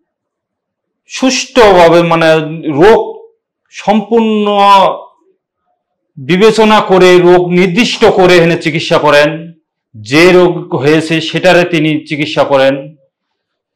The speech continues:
মানে স্যারের কথা আমার খুব ভালো লেগেছে। স্যারের কাছে যখন আ-, আসি, স্যার আমাকে সুন্দরভাবে বুঝাই দিছে, তো এই, এই করতে হবে। ইনশাল্লাহ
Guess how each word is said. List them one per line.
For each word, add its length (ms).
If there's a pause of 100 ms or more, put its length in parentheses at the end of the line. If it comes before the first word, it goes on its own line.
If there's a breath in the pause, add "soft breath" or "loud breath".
(1000 loud breath)
মানে 320 (100)
স্যারের 840
কথা 300
আমার 600 (280)
খুব 160
ভালো 220
লেগেছে। 600 (300)
স্যারের 440
কাছে 260
যখন 340
আ-, 160 (180)
আসি, 440
স্যার 300
আমাকে 640
সুন্দরভাবে 640
বুঝাই 280
দিছে, 420 (460)
তো 60
এই, 380
এই 120
করতে 340
হবে। 560
ইনশাল্লাহ 680